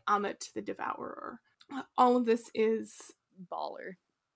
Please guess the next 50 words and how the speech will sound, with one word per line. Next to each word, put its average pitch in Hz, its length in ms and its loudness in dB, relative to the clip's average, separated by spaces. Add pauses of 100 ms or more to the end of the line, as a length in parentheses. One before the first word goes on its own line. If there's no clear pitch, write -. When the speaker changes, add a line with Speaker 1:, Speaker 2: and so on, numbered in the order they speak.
Speaker 1:
Yes, - 440 -2
it 233 100 2
is 220 160 4
baller. - 480 2
<laughs> 233 80 -4
But 370 200 6
I 285 140 10
was 320 160 8
gonna 359 140 4
say 277 140 8
all 254 160 8
of 254 80 6
this 285 160 2
is 226 120 -6
basically, 247 560 2
like, 220 300 0
true 208 360 2 (100)
to, 196 420 2 (340)
like, 208 300 -4 (200)
what 208 220 0
is 214 100 2
actually 208 520 2
described 196 680 0
in 208 120 -4
the 214 140 -6
Egyptian 208 460 -8
Book 104 200 -8
of - 80 -12
the 107 80 -4
Dead, 214 420 -6
like, - 460 -10 (640)
Speaker 2:
Mm-hmm. 196 140 -6
Speaker 1:
real 202 520 0
lore. 220 440 0 (160)
<laughs> 302 360 0
Speaker 2:
So 277 300 6
Speaker 1:
It 226 80 0
Speaker 2:
cool. 202 360 2
Also 269 240 6
love 285 300 6 (340)
how 233 100 4
this 240 180 -2
is, 262 140 -6
like, 226 260 2
love 220 180 2
how 262 160 2
so 185 220 0
far 202 200 2
Yami's 175 460 0
shadow, 165 380 -2